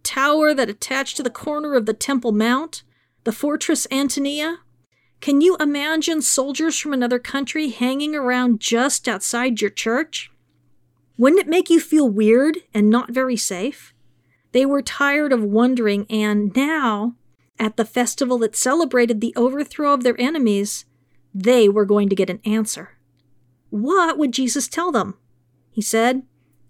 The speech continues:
"I did tell you and you didn't believe me." Wow.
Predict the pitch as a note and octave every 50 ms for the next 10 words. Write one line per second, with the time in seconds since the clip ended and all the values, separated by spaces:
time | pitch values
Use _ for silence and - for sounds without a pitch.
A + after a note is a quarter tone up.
0 | _ - B3 B3+ A#3+ B3+ E4+ G4+ F#4 - - C#4+ D4 C4+ C4 C4+ C#4 C#4+ C#4+ C4+
1 | C4 B3 G#3 B3 B3+ B3+ C4+ B3 A#3+ A3 A3 A3 A3+ C4+ A#3 G3 F#3+ F3 F#3 -
2 | _ _ _ _ _ _ _ _ _ _ _ _ _ _ _ _ _ - G3 F#3+
3 | G3+ G3+ F#3+ F3+ D3+ - _